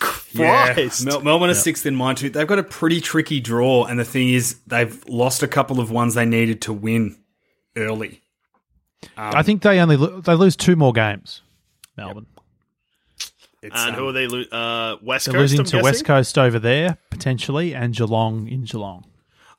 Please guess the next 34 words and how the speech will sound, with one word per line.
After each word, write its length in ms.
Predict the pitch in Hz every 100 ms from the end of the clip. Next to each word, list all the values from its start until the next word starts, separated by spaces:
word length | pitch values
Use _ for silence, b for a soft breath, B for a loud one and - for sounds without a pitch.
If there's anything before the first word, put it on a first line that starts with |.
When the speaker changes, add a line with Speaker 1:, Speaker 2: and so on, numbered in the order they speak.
| -
Speaker 2:
Um, 540 | 147 151 151 147 143 _ _ - -
but 160 | 107 202
yeah, 200 | 160 95
like, 340 | 131 135 - -
fucking 540 | - 190 254 208 - -
Sydney 380 | - 156 180 233
look 260 | 214 - _ _ _ _ _
fucked 560 | - 139 123 - -
good. 240 | 107 92 -
Like, 300 | 131 123 - -
scary 480 | - 143 131 117 117
fucked 380 | 110 95 -
good. 180 | 95 90 _ b b b -
If 100 | 143
I 140 | 175
was 240 | 208 156 -
any 220 | 147 151
team 200 | 143 151
in 40 | 135
the 60 | 120
top 240 | 131 127
eight 160 | 120 123
right 180 | 123
now, 200 | 123 131
and 100 | 120
sadly 420 | - 131 120 117 110
I'm 140 | 110
not, 340 | 113 - _ 113
and 100 | 110
we'll 80 | 110
get 160 | 107
to 60 | -
that 180 | 107 101
later, 360 | 123 123 107